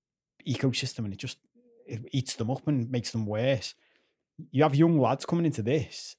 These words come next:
and they're like, "So who's the, who's the example of how we should be? Like,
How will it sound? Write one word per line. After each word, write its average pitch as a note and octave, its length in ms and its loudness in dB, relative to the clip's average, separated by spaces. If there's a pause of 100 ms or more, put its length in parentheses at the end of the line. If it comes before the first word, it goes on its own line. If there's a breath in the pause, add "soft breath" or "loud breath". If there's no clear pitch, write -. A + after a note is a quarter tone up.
(140)
and C3 160 2
they're B2 80 2
like, A#2 280 0 (480)
"So C3+ 180 4
who's D#3 320 8
the, F3 220 0 (120)
who's D#3 240 4
the F3 100 2
example D#3+ 440 2
of D3+ 60 -2
how D3 140 4
we D3 120 0
should D3 200 -4
be? A2 300 0 (240)
Like, A#2+ 280 0